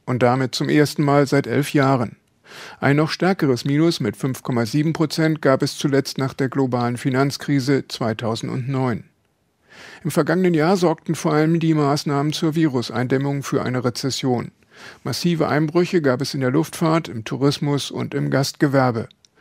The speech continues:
Aber auch die Messebranche und viele andere Wirtschaftszweige gerieten in einen Abwärtsstrudel. Auch die deutschen Exporte brachen zweitausendzwanzig kräftig ein. Die Verbraucher hielten sich mit Ausgaben zurück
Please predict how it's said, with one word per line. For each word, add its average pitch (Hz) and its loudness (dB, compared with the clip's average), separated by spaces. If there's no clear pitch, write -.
Aber 139 2
auch 139 0
die 156 0
Messebranche 147 0
und 131 -4
viele 139 0
andere 147 2
Wirtschaftszweige 143 0
gerieten 139 2
in 120 0
einen 127 -2
Abwärtsstrudel. 123 -2
Auch 156 2
die 180 2
deutschen 170 2
Exporte 156 0
brachen 123 0
zweitausendzwanzig 127 -2
kräftig 131 -2
ein. 127 -6
Die 123 -2
Verbraucher 127 2
hielten 139 0
sich 120 -4
mit 135 -2
Ausgaben 135 2
zurück 156 4